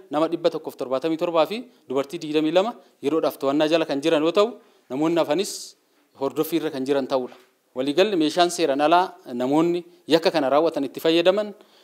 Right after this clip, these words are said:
shugguxii sagalii fi kilaashii sadi qabanii harka keenya kan galan yoo ta'u, meeshaan waajjira mootummaa keessaa hatamanii yookaan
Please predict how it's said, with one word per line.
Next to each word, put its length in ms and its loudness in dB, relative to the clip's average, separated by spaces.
shugguxii 440 -6
sagalii 420 6
fi 160 -4
kilaashii 340 4
sadi 240 0
qabanii 420 6
harka 240 0
keenya 220 -2
kan 120 -2
galan 220 6
yoo 120 4
ta'u, 180 6
meeshaan 380 4
waajjira 380 8
mootummaa 400 2
keessaa 320 -2
hatamanii 600 4
yookaan 380 4